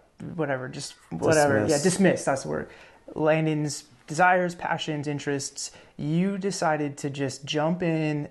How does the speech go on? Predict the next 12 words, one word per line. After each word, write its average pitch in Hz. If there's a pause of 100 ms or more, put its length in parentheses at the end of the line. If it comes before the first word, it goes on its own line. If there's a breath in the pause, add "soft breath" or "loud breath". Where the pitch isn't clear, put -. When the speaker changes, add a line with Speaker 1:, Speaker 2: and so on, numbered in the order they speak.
(160)
Speaker 1:
and 143 (140)
go 143
in 135
headfirst 139
into 139
what 139
those 135
things 135
were 135
with 135
him, 196
Speaker 2:
Mm-hmm. 92